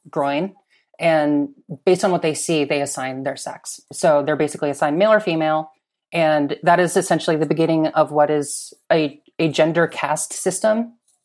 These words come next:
And it's not always correct. Some people's, some people grow up to change their sex. Um, some people,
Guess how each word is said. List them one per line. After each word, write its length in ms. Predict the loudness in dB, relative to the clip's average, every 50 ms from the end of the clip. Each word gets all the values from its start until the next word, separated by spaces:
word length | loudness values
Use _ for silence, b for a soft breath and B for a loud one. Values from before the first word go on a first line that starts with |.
| _ _ _ _ _ _ _ _ _ b b b b b b b b b _
And 640 | 0 2 4 4 4 4 2 2 0 -2 -2 -4 -8 -2 -2
it's 180 | -2 0 2
not 360 | 2 2 4 2 0 -2 -8 _ _ _ _ _
always 560 | 2 2 2 0 -2 -4 -6 -10 -12 -14 -20 _ _ _ _ _
correct. 500 | -6 -6 -6 -6 -6 -12 -18 -20 -20 -20 _
Some 240 | -8 -4 -4 -4 -4
people's, 760 | -4 -8 -6 -4 -4 -4 -4 -6 -8 -8 -10 -10 -12 -16 _ _ _ _ _ _ _ _ _ _ _ _ _ _ _ _ -2
some 180 | 0 0 0
people 180 | 2 0 -2 -2
grow 220 | 0 2 2 2
up 140 | 2 2 0
to 80 | -8 -6
change 220 | -2 -2 -2 -2
their 120 | -4 -6 -8
sex. 500 | -8 -8 -8 -10 -8 -8 -6 -6 -6 -8 0
Um, 440 | 2 2 4 4 2 2 0 -2 -4
some 200 | -2 0 -2 0
people, 680 | 0 -2 -4 -2 0 0 2 2 2 0 -2 -4 -8